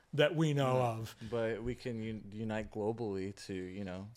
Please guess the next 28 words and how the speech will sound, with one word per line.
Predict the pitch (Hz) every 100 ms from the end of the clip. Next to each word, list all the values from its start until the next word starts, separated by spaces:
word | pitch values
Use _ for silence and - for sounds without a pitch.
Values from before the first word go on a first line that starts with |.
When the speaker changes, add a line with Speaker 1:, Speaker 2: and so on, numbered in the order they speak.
| -
Speaker 1:
That's | 156 160 156
what | 160 123
they | 143
Speaker 2:
control, | 127 123
Speaker 1:
want. | 110
That, | 143 156
that, | 120
Speaker 2:
control | 131 127
Speaker 1:
this | 127
Speaker 2:
our |
Speaker 1:
is | 120
a | 151
Speaker 2:
emissions. | 156
Speaker 1:
one | 190 220 202
world | 202 202 165
government | 170 170 170 165 165
promotion | - 147 151 151 156 139
thing, | 131 139 131 131
and | 123
it's | 117 127
nauseating. | 123 120 113 110 104 95 98 - _
Shame | 123 - 165 156 147
on | 117 107
them. | 104 98 95 - - -
A | 160
guy | 135 190 196
as | 143
phenomenal | - 170 147 165 175 202 202 185 123 98